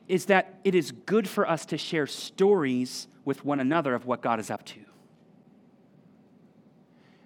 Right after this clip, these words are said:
Uh, this story of what is happening in Antioch makes its way to the Jerusalem church,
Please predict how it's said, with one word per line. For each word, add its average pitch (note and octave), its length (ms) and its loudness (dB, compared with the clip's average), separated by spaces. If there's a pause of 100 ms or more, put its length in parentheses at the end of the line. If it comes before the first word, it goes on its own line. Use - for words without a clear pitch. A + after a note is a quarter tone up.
(100)
Uh, - 60 -18 (360)
this E3+ 160 2
story F#3+ 520 2
of C3 100 0
what D3+ 200 0
is D#3 120 -4
happening C3 760 0 (380)
in C#3+ 160 0
Antioch C#3 560 2
makes C#3+ 260 0
its - 160 -8
way C#3 140 2
to C#3+ 100 -8
the C3 140 -4
Jerusalem C3 440 -2
church, - 460 -4